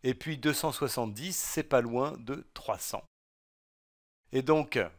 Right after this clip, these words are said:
ça c'est des valeurs approchées, hein. Et donc six cent soixante-dix-huit moins deux cent soixante-treize, ça va être à peu près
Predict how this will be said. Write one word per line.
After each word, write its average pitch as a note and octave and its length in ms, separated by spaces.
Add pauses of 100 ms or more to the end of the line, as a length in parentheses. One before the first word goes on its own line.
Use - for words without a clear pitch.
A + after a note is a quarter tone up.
(220)
ça F2+ 220
c'est - 280 (380)
des F#2 320
valeurs G2 380
approchées, D#3+ 520
hein. E3 100 (680)
Et C3+ 100
donc D#3 260
six - 160
cent F#3+ 180
soixante-dix-huit D3+ 920
moins F3+ 340
deux D#3+ 160
cent D3+ 200
soixante-treize, C#3 840
ça C3+ 200
va C3 120
être - 260
à F3 100
peu C#3 200
près D3 360